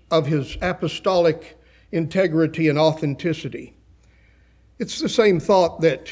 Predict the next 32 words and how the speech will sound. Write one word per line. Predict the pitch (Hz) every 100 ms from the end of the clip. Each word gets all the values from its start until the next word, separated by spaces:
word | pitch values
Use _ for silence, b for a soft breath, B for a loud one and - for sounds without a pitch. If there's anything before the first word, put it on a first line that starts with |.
| -
is | - 139
mentioned | 190 185 185 165
in | 143
Galatians | 151 180 165 160 143
chapter | - 190 175 160
six, | 139 - 175 - - - - 156
verse | 180 165 -
seventeen, | 196 165 160 196 170 147 135
when | 156
the | 147
apostle | 143 147 175 170 170 151 123 -
says, | 175 165 147 - 151 B B B
"I | 151
bear | 135 143 190
in | 175
my | 165 165
body | 139 165 160 156
the | 139
marks | 143 147 165 143 - - - - -
of | 156 131
the | 143
Lord | 160 156 131
Jesus | 160 156 - 123
Christ. | - 165 139 120 - - - _ _ _ _ _ _
From | - 147
henceforth, | 143 202 - - 190 170
therefore, | 185 175 165 180 160
let | 156 156
no | 151 170
man | 160 160 147
trouble | 175 151 131
me." | 123 135 139